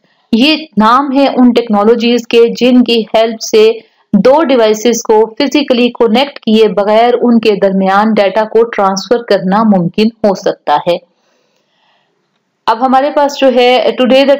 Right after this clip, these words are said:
term wireless refers to variety of devices ranging from smartphone, laptop, tabs, computer, printer। अब वायर-, wireless जो है, किसी जमाने में अगर आप देखें तो wireless device हम कहते थे, जो कि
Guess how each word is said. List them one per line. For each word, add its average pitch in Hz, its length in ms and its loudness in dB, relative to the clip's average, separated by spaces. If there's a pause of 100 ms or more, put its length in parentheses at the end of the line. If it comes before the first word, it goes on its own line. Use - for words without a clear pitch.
term 254 140 0 (100)
wireless 233 420 -2
refers 262 360 -2
to 254 60 0
variety 220 680 0
of 226 520 0
devices 185 720 0
ranging 214 360 2 (120)
from 226 100 0
smartphone, 240 840 0
laptop, 226 640 0 (160)
tabs, 214 480 0
computer, 220 360 -2
printer। 226 420 0
अब 240 320 -2
वायर-, 247 460 -2
wireless 233 440 -2
जो 269 100 2
है, 254 540 0 (180)
किसी 294 220 0
जमाने 247 440 0
में 294 140 0
अगर 240 140 0
आप 240 120 0
देखें 214 360 0
तो 262 80 2
wireless 208 400 0
device 233 320 0
हम 233 140 0
कहते 208 280 0
थे, 254 200 2
जो 233 160 2
कि 262 300 0